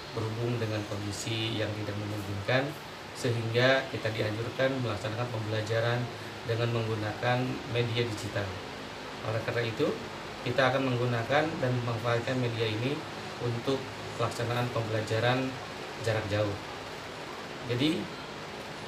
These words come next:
pada kesempatan kali ini, kita akan membahas materi tentang penentuan posisi kapal dengan menggunakan radar. Baringan menggunakan radar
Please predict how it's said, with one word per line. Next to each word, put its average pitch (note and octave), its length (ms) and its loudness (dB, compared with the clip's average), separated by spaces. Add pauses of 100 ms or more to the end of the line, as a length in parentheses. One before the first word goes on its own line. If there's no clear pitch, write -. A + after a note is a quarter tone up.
(120)
pada C#3+ 160 6
kesempatan C3 480 4
kali B2+ 320 4
ini, D3+ 80 2 (720)
kita B2 240 2 (160)
akan A#2+ 320 4
membahas A2+ 640 2 (240)
materi B2 480 4
tentang C3 560 2 (720)
penentuan C#3 480 4
posisi D3 480 0
kapal C3+ 400 6
dengan A#2+ 240 2
menggunakan A#2 640 0
radar. G2+ 320 0 (2250)
Baringan C#3+ 480 4 (240)
menggunakan B2 480 2
radar A2 320 2